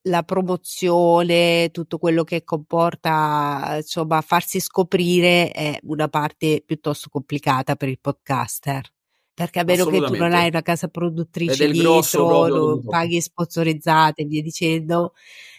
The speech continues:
Speaker 1: eh, effettivamente è una cosa molto difficile. Ma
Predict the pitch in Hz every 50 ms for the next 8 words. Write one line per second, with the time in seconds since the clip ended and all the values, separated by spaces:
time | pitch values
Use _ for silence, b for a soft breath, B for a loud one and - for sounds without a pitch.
0 | B _ 151 175 170 165 156 156 147 - - 170 180 160 - 196 180 - - 196
1 | 185 180 175 170 175 170 - 185 170 165 165 - - 170 165 165 170 165 160 156
2 | 165 165 160 - 170 160 156 151 151 156 160 - - - 143 143 - - - 156
3 | 143 131 147 - _ _ _ _ _ 180 170 165 185 185 185 180 180 175